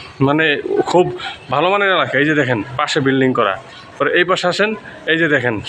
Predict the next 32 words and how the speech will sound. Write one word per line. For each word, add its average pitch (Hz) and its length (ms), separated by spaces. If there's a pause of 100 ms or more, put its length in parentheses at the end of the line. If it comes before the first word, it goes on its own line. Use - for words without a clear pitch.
সব 170 420
হচ্ছে, 135 240 (480)
এই 139 80
যে 147 140
এই - 20
পাশে 165 320
বিল্ডিং 131 260
করা, 107 200 (760)
একবারে 202 400 (180)
উন্নত 220 260
মানের 180 340
এলাকার 165 280
ভিতরে 127 280
আছে। 110 240 (480)
ওই 185 100
যে 196 60
দেখেন 165 260 (120)
গার্মেন্টস, 127 360 (140)
ওই 175 120
যে 175 80
নীল 175 300
কালার 180 240
দেখা 170 140
যাচ্ছে, 170 180
সেটা 160 240
হচ্ছে 139 160 (100)
গার্মেন্টস। 117 340 (440)
জুম 147 240
করে 180 180
দেখাই, 175 280 (920)
এই 135 120
দেখেন 127 220